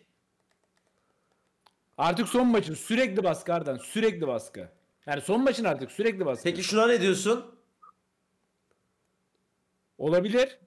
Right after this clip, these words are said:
Speaker 1: Derinliği de at ileri. Sürekli baskı. Çıkartma. Çıkartma.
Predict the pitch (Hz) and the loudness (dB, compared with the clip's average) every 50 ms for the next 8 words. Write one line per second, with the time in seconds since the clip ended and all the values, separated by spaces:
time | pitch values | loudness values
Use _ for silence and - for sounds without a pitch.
0 | _ - 131 170 180 202 220 226 240 262 254 254 233 190 196 196 196 180 196 214 | _ -4 0 2 2 4 4 2 2 2 2 2 2 0 0 0 0 0 0 -2
1 | 247 - _ - - - 226 269 294 240 233 247 226 190 185 - 180 170 - - | -4 -8 _ -20 -8 -4 -2 0 0 0 0 0 0 0 0 -2 -6 -8 -2 0
2 | 254 285 277 254 220 175 - - - 240 302 320 - 294 240 185 139 110 104 | 0 0 0 -2 -4 -6 -6 -6 -4 -2 -2 -2 -2 -4 -4 -2 -2 -4 -6